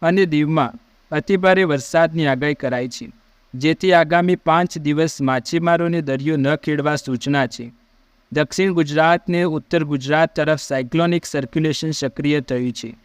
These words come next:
જેના કારણે વરસાદ પડશે. ગુજરાતના આ જિલ્લાઓમાં ચોમાસું જોરશોર. ગુજરાતમાં હાલ ચોમાસું ચારેકોર જામ્યું છે.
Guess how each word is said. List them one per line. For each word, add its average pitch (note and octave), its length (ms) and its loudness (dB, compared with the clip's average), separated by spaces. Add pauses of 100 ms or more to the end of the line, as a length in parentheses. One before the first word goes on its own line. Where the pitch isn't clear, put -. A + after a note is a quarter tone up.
(320)
જેના D#3+ 340 4
કારણે E3 400 0
વરસાદ C#3 520 -2
પડશે. A#2 340 -8 (1300)
ગુજરાતના F3 720 2
આ E3 160 4
જિલ્લાઓમાં E3 640 2
ચોમાસું D3+ 520 -2
જોરશોર. C#3 580 -4 (580)
ગુજરાતમાં F3+ 720 2
હાલ D#3+ 380 2
ચોમાસું D#3 600 -2
ચારેકોર D#3 560 0
જામ્યું B2 420 -2
છે. - 80 -20